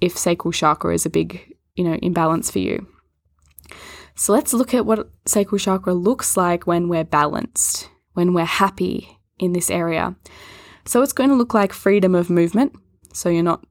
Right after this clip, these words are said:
holding yourself back, you're able to move and flow. Emotional intelligence is linked up here. So your ability to feel emotions, move through them,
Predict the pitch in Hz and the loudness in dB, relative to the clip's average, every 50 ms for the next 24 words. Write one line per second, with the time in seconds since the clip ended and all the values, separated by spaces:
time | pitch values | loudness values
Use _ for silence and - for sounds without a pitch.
0 | _ - 190 - 180 170 170 175 180 180 175 170 - - 165 160 - - 165 180 | _ -12 -6 -4 -2 0 0 2 2 2 2 0 0 -2 -2 -4 -2 -2 0 0
1 | 226 226 - - - 170 165 170 165 - - 165 165 165 165 165 170 170 170 160 | 0 0 -2 -4 -4 -2 -4 -4 -6 -6 -4 -4 -2 -2 0 0 0 0 0 -2
2 | 160 - - - 165 160 175 233 311 339 - - - _ - - - - - - | -4 -6 -4 -2 0 2 2 2 0 0 -4 -10 -20 _ -20 -20 -20 -20 -20 -20
3 | _ - - - 190 190 185 185 185 - - 185 175 175 170 170 - - - 190 | _ -20 -8 -2 0 2 4 2 2 2 0 0 2 2 2 0 -2 -2 -2 -2
4 | 180 - - - 185 190 190 202 208 240 285 320 277 - - - - - - - | -2 -2 0 0 2 4 4 4 2 2 2 2 0 -2 -4 -6 -4 -4 -6 -6
5 | - _ - 185 180 175 175 175 170 170 175 175 175 - - - - - - - | -6 _ -2 0 0 2 2 2 2 0 -2 -4 -6 -6 -6 -6 -6 -8 -8 -10
6 | - - _ _ _ _ _ _ _ _ _ _ _ _ _ 160 175 180 185 - | -12 -14 _ _ _ _ _ _ _ _ _ _ _ _ _ -6 -4 -4 -4 -2
7 | - 196 190 185 - - 196 202 233 269 302 294 - 208 180 175 170 170 170 170 | -2 -2 -2 -2 -2 0 2 2 4 2 2 2 0 0 2 2 2 2 0 -2
8 | - - _ _ _ - 185 180 180 180 180 180 190 202 202 185 185 - - 214 | -4 -6 _ _ _ -6 -4 -4 -2 0 0 0 0 0 0 0 -2 -2 0 2
9 | 214 220 214 190 180 170 170 170 - - 170 165 165 - - 160 156 156 - - | 2 4 4 2 2 2 2 0 0 0 0 0 -2 -2 -2 -2 -2 -2 -4 -4
10 | - 190 190 190 190 185 180 175 170 175 | 0 2 2 4 4 4 2 2 2 0